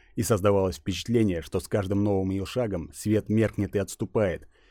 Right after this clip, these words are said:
пятясь перед безумной решительностью жрицы. Вот как! Белоснежные рукава взметнулись вверх, и в ту же секунду храм содрогнулся. По залу прокатился многоголосый крик.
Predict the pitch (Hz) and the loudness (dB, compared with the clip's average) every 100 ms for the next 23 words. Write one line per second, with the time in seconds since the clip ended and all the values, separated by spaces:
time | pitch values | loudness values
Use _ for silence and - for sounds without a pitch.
0 | _ - - 139 123 85 - 101 95 98 | _ -4 6 6 6 -2 2 2 2 -2
1 | 92 107 101 98 90 101 90 92 85 - | 0 2 2 -2 -2 -4 -2 -4 -4 -6
2 | 80 101 101 - - - _ _ _ _ | -4 -2 -2 -4 -14 -18 _ _ _ _
3 | _ _ _ 104 123 131 208 208 - 247 | _ _ _ 4 8 10 10 10 8 10
4 | 175 262 - - - - _ _ _ _ | 8 2 -6 -16 -20 -20 _ _ _ _
5 | _ _ - 98 101 87 101 98 98 92 | _ _ -8 0 2 2 0 0 0 0
6 | 90 101 104 90 101 - 98 92 - 101 | 0 2 4 4 0 0 0 0 -2 -2
7 | 87 - - _ _ - 139 - 151 135 | -2 -6 -20 _ _ -4 -2 2 2 2
8 | - 107 127 110 104 101 110 101 87 95 | -2 0 2 2 2 -2 -2 -2 -2 -2
9 | 95 95 98 90 - 95 - _ _ _ | -2 0 -2 -4 -8 -14 -18 _ _ _
10 | _ - 117 120 120 104 104 98 95 104 | _ 2 4 6 6 4 2 0 0 0
11 | - 98 95 90 95 95 92 - 92 123 | 0 -2 0 -2 -2 -2 -4 -4 -4 -2
12 | 98 - | -2 -6